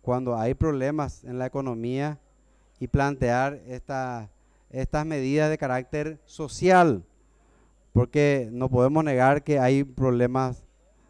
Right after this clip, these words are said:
económicos en nuestro país en este momento. Entonces, estas medidas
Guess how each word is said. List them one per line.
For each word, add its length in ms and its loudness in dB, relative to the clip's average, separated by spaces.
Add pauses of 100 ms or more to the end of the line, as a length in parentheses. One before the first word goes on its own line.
(560)
económicos 680 2
en 60 -4
nuestro 220 -2
país 240 0
en 80 -4
este 200 -2
momento. 280 -4
Entonces, 520 -2 (400)
estas 440 -2
medidas 840 0